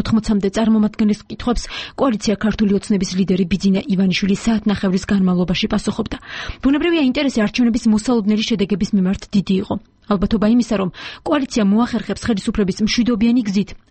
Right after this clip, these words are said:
არჩევნების შეცვლას, არის ძალიან დიდი, განაცხადა ბიძინა ივანიშვილმა პრესკონფერენციის შესავალ სიტყვაში. თუმცა, ასეთივე დიდი მოლოდინი აქვს მმართველ პარტიას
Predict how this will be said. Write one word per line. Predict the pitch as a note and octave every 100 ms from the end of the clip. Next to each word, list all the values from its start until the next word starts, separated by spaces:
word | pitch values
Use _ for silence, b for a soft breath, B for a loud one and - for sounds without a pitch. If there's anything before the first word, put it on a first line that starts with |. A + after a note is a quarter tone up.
| A3+
არჩევნების | F#3 A#3 G3+ A3 -
შეცვლას, | - G#3 A3+ G#3+ -
არის | G#3 G3+ -
ძალიან | - G#3+ F#3 G3+ G3+
დიდი, | F#3 F#3+ b b _
განაცხადა | A3+ G3+ - G3 F#3+
ბიძინა | G3 F#3+ G3+ F#3
ივანიშვილმა | F#3+ - G3+ G#3 B B B -
პრესკონფერენციის | C4 A#3+ A3 G3 F#3+ G#3+ G3+ -
შესავალ | - A#3+ G3+ F#3+
სიტყვაში. | G#3 G#3 - G#3+ - - -
თუმცა, | A#3+ G3+ G3 B B B -
ასეთივე | A#3+ C4+ B3 A#3+ A3
დიდი | A3+ B3
მოლოდინი | A3 G#3+ G#3 G3+ A#3
აქვს | - A3+
მმართველ | A3 G#3 A#3+ G#3
პარტიას | G3+ - G3